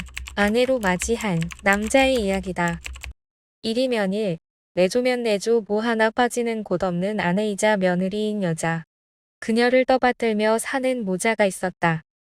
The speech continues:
그러다 갑작스러운 임신이 두 번이나 찾아왔고, 커리어를 되찾으려던 여자는 허탈함을 감출 수 없었다. 그러던 어느 날 응급실에서 온 연락을 받고 찾아간 여자와 시엄마는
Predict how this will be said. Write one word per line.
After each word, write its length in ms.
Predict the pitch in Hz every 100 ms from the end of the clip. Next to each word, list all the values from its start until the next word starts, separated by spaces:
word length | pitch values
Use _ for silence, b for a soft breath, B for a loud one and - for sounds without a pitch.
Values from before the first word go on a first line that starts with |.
| _
그러다 460 | - 214 214 233 254
갑작스러운 840 | - 208 - 285 - 285 269 262
임신이 540 | 208 185 185 214 214 214
두 140 | 196
번이나 420 | 185 208 185 196
찾아왔고, 800 | 214 262 - 247 202 _ 185 175 - _
커리어를 560 | - 302 302 285 277
되찾으려던 880 | 269 214 190 254 240 233 226 214 208
여자는 540 | 190 170 185 180 220 175 -
허탈함을 600 | 311 - 320 277 220 226
감출 440 | 233 190 185 - 240
수 180 | -
없었다. 600 | 220 156 - 175 - 160 156 _ _ _ _ _
그러던 440 | - 233 247 285 262
어느 200 | 196 220
날 300 | 233 247 208
응급실에서 760 | 196 240 254 - 220 214 214
온 160 | 190 180
연락을 440 | 165 190 208 208
받고 420 | 190 170 - 226
찾아간 640 | 233 - 277 277 254 247 208
여자와 400 | 175 190 185 214
시엄마는 720 | - 277 254 220 175 190 202